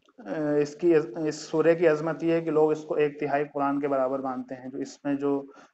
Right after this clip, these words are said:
जामे अंदाज में अल्लाह ताला की वहदानियत के बारे में जो बयान किया है, उसको <clears throat> लोगों का तज्जिया है कि ये, अ, ये मुझे डाउट है कि ये ह-, तज्जिया या हदीस है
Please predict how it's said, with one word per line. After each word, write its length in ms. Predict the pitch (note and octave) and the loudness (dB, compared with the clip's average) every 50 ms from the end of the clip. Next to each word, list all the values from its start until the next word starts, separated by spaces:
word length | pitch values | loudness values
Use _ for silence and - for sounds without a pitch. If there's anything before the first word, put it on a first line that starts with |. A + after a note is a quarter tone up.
| _ - | _ -10
जामे 400 | C3+ C3 C#3 C3 B2+ C3 C#3+ C#3+ | -6 -2 0 0 2 2 0 0
अंदाज 400 | C#3+ C#3 C#3 C#3 C3+ C3 C3 C3 | 0 0 0 0 2 0 0 0
में 120 | C#3 C#3 C3 | -2 -2 -2
अल्लाह 160 | C3 C3+ C3 | 0 -2 -2
ताला 260 | C3 C3+ C3 C3 C3+ | 0 0 0 0 0
की 140 | C3+ C#3 C#3 | -2 -4 -4
वहदानियत 580 | C3+ C3 B2+ B2 B2+ B2 B2 B2+ C3 C3 C3 - | -2 -2 -2 -2 -2 -4 -4 -4 -4 -6 -6 -6
के 80 | C#3 C3 | -4 -2
बारे 240 | C3 B2+ B2+ C3 | -2 -2 -2 -2
में 220 | C3 C3 C3 B2+ B2 | -4 -4 -6 -6 -6
जो 200 | C3 C3 C3 - - - _ _ _ - | -6 -8 -8 -10 -16 -20 _ _ _ -8
बयान 300 | C3+ C3 C3 C3 C3 C#3+ | -4 -2 0 0 0 0
किया 260 | C#3 C#3 C#3 D3 C#3+ | -2 0 0 2 2
है, 220 | C#3 C3+ D#3 F#3 - - - - - - - _ | 2 0 -2 -6 -10 -14 -20 -20 -20 -20 -16 _
उसको 640 | C#3 - - - - C#3+ C#3+ C#3+ C#3 C#3 C3+ - - - - _ _ _ - | -14 -14 -6 0 2 2 4 4 2 0 -2 -6 -12 -18 -20 _ _ _ 2
<clears throat> 480 | - - - - - - - C4 A#3+ D3 | 2 2 2 0 -6 -12 -14 -10 -6 -4
लोगों 520 | C#3 C#3 C#3+ C#3+ C#3 C#3 C#3 C#3 C#3 C#3+ | -4 -4 -4 -4 -2 0 0 2 2 2
का 100 | C#3+ D3 | 0 0
तज्जिया 400 | C3+ C#3+ C3+ C3+ C3 C#3 C#3 C#3 | -2 -4 -4 -4 -4 -4 -2 0
है 140 | C#3 D3+ D#3+ | 0 -2 -2
कि 100 | D#3 D#3+ | -4 -4
ये, 180 | C#3+ C#3 C#3+ D3 | -2 -2 0 -2
अ, 560 | C#3+ C#3+ - - C#3+ C#3 C#3 C#3 C#3 C#3 C#3 - _ - - - C#3 C#3 C#3+ C#3 - - | -2 -6 -10 -10 -8 -8 -6 -8 -8 -12 -14 -18 _ -18 -14 -10 -8 -8 -8 -10 -10 -8
ये 140 | C3+ C3+ C3+ | -6 -4 -2
मुझे 360 | C3 C3+ C3+ C3+ C#3+ C#3+ C#3 | -2 0 0 2 2 2 0
डाउट 380 | C#3 C#3 C3+ C#3 C#3+ D3+ D#3 D#3 | 0 0 2 4 6 6 6 4
है 80 | D#3+ D#3 | 2 0
कि 100 | D#3+ D#3 | 2 0
ये 100 | D3+ D3 | 0 0
ह-, 100 | D3 D3+ | -2 -4
तज्जिया 640 | - - _ _ C#3 C3+ C3 C3 C#3 D3 D3 D3 | -10 -14 _ _ -8 -8 -6 -4 -2 -2 0 0
या 140 | D3 D3 C#3+ C#3+ | 0 -2 -2 -4
हदीस 300 | B2+ C3+ C#3+ C#3+ C#3+ - | -6 -4 -4 -4 -4 -6
है 60 | D3 | -8